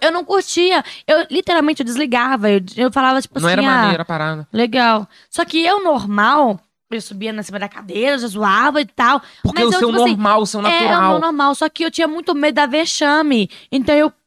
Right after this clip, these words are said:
Speaker 2: travava.
Speaker 1: Uhum.
Speaker 2: Porque o normal é só um vexa-, um vexamezinho. Só que os meus vexamezinho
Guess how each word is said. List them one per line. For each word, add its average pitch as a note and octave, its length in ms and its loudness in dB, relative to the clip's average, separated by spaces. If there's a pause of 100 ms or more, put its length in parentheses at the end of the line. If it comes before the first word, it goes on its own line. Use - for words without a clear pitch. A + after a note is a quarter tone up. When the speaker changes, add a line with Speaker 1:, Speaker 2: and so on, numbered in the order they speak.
(240)
Speaker 2:
travava. B3 760 -4 (120)
Speaker 1:
Uhum. D3+ 400 -8 (200)
Speaker 2:
Porque C4+ 180 -2
o B3+ 60 2
normal C4 260 2
é C4 60 0
só C4+ 120 0
um C4+ 40 -2
vexa-, D4+ 340 -2
um E4+ 120 -14 (140)
vexamezinho. C4+ 640 -6
Só D#4+ 140 -2
que - 120 -8 (280)
os D4+ 160 0
meus G4 180 0
vexamezinho B3 840 -2